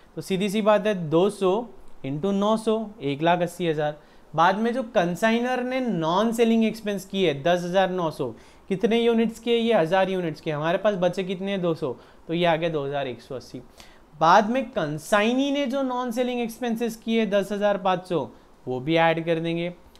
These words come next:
तो हमारा क्लोजिंग इन्वेंटरी का वैल्यू आ जाएगा एक लाख चौरासी हज़ार तीन सौ इक्यानवे, ठीक है, आ गया। बाद में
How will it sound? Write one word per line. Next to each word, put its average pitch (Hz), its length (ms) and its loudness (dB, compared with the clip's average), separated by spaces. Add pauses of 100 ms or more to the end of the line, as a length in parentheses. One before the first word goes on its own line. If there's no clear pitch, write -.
(120)
तो 151 60 -8
हमारा 160 220 0
क्लोजिंग 160 400 -2
इन्वेंटरी 160 380 -6
का 165 100 -2
वैल्यू 156 300 -2
आ 151 60 -2
जाएगा 151 240 -2
एक 156 300 -4
लाख 175 220 -2
चौरासी 147 500 -4
हज़ार 156 280 -2
तीन 143 220 -10
सौ 151 120 -8
इक्यानवे, 113 500 -10 (2250)
ठीक 165 120 -6
है, 131 140 -4 (640)
आ 131 120 -4
गया। 113 240 -6 (800)
बाद 185 480 6
में 233 380 0